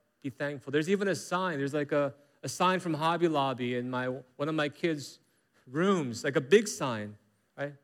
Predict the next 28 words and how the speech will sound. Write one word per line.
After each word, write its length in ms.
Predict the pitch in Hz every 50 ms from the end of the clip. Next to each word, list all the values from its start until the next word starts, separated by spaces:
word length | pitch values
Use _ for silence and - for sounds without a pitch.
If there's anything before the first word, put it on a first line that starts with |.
| _ -
As 100 | 151 -
soon 100 | 202 220
as 60 | 208
she 80 | 208 214
wakes 280 | 190 202 208 190 202
up, 100 | 220 185
she's 200 | - - 202 180
supposed 180 | - 214 214 190
to 60 | 190
see 200 | - - 226 233
that 180 | 233 220 196 -
sign. 160 | - 196 180
I 40 | 175
told 260 | - 208 233 233 190
her, 220 | 151 123 110 - - _ _ _ _
"See 140 | - - 220
this, 160 | 226 208 - - 208 202 - -
<laughs> 280 | - _ _ _ _ _
be 120 | 220 220
thankful 760 | 208 - 220 220 233 240 220 - - 196 160 139 131 123 - _ _ _ _ _ _ _ _ _ _ _ _ _ _ _ _ _ _ _
for 200 | - - 180 185
every 220 | 190 190 190 196 180
day 460 | 185 196 196 190 180 160 143 131 120 - _ _ _ _ _ _ _ _ _ _ _ _ _ _ _ _ _
because 320 | - - - 165 160 139
the 80 | 160 160
Lord 220 | 156 165 170 170
is 120 | 170 147 139
good." 460 | - 180 190 190 165 139 123 123